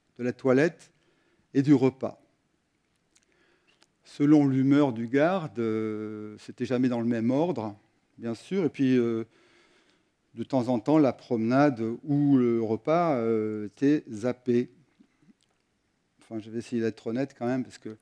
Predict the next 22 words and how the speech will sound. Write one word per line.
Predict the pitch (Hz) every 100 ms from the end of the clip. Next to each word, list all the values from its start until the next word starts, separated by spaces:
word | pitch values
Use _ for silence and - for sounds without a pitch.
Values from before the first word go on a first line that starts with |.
| _ _ _ _
faut | 117
que | 120
je |
vous | 117
dise | 120 147
qu'il | 151
y | 117
avait | 117
quand | 117
même | 117 113
une | 107 101 -
vraie | 110 113 113
part | - 131 120
d'humanité | 113 113 113 113 - - 139 127 101
dans | 107
la | 110 107
manière | 107 113 117
d'attacher | 107 - 104 -
les | 104 107
cadenas. | 110 113 107 107 _ _ _ _ _ _ _ _ _ _ _ _ _ _ _ _ _ _ _ _ _ _ _
Selon, | - 127 127 139 131 113
euh, | 104